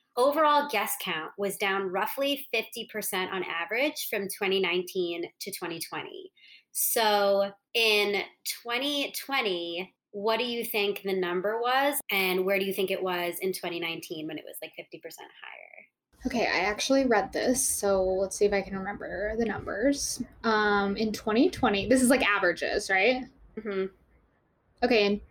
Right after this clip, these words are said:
Speaker 2: twenty nineteen, I think I remember the average guest count being, like, one twenty something?
Speaker 1: One thirty-one.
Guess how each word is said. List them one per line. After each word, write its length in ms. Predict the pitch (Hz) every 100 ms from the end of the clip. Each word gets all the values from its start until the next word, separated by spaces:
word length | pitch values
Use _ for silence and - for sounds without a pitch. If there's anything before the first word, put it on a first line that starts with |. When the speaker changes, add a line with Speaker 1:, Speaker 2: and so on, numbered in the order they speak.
| -
Speaker 2:
twenty 300 | - 226 247
nineteen, 1080 | 285 294 - - 240 220 208 208 208 208 208 - _ _ _ -
I 140 | 226
think 200 | 233 226
I 100 | 233
remember 380 | 240 233 226 220
the 200 | 214 -
average 500 | 196 190 220 233 226
guest 320 | 208 190 190
count 280 | - 202 185
being, 200 | 196 190
like, 220 | 185 175 -
one 800 | 190 185 180 180 180 180 185 185 - - - - - -
twenty 800 | 190 185 185 180 180 233 381 427 453 466 466 - _ _ -
something? 680 | - 269 - 403 427 440 453 - - -
Speaker 1:
One 420 | - 190 185 208 262
thirty-one. 960 | 254 247 262 285 196 151 131 - -